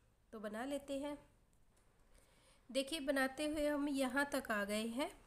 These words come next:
अब हम यहाँ पर देखिए, कोई भी चेन नहीं लेंगे और धागा लेंगे और यहाँ पर हम दो डबल क्रोशिया के सेंटर में एक डबल क्रोशिया बनाएंगे। देखिए, इस तरह से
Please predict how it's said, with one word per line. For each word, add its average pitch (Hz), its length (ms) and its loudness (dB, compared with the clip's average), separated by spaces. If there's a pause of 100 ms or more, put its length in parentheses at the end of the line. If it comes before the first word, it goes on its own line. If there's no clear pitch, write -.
(420)
अब 277 160 0
हम 294 200 0
यहाँ 285 320 2
पर 302 140 2 (2250)
देखिए, 269 280 2
कोई 311 240 6
भी 320 140 2
चेन 294 260 6
नहीं 277 300 8
लेंगे 254 400 4 (260)
और 247 140 2 (100)
धागा 247 280 6
लेंगे 247 340 4 (180)
और 240 140 4
यहाँ 262 380 6
पर 262 120 6
हम 254 240 4
दो 233 180 6
डबल 254 260 6
क्रोशिया 247 440 2
के 269 160 2
सेंटर 220 440 2
में 277 260 2 (500)
एक 277 260 2
डबल 220 260 -2
क्रोशिया 214 520 -2 (520)
बनाएंगे। 175 540 -8 (960)
देखिए, 226 260 -4
इस 233 260 -2
तरह 226 280 2
से 311 280 2